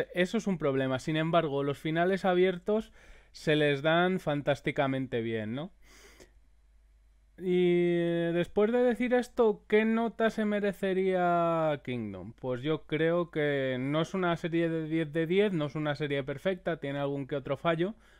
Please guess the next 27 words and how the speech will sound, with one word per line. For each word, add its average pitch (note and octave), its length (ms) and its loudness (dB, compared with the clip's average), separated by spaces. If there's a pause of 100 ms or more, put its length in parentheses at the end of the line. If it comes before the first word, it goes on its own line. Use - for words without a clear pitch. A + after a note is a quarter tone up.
(100)
pero C#3+ 220 0
es D3 100 -2
una F3 200 0
serie F3 280 2
muy D#3 280 2
entretenida F3 720 0
y D#3 80 0
una D3 160 -2
serie D3+ 280 -4
que D3+ 120 -4
merece C#3+ 360 -4
bastante C#3 520 -4
la B2+ 180 -4
pena C3 440 -4
ver. G#2 280 -6
Así B2 320 -8
que D3 160 -6
la D3 140 -2
voy C#3+ 200 -4
a C#3 80 -2
dar C#3 200 -4
una C3+ 240 -6
nota D#3 440 -6
de C3 240 -6
ocho A3 560 -4
sobre A#2+ 440 -4
diez. G#2+ 260 -6